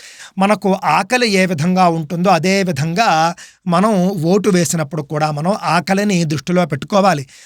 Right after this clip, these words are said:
మనకు అవసరం ఉన్నప్పుడు మనం ఏం చేస్తామండి? మనం ఎప్పుడూ కూడా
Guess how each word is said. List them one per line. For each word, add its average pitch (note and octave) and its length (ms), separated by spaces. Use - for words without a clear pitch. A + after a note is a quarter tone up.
మనకు F#3 240
అవసరం G#3 380
ఉన్నప్పుడు A3 320
మనం F#3+ 220
ఏం G3+ 220
చేస్తామండి? G#3 580
మనం G3 200
ఎప్పుడూ G3 540
కూడా G3 560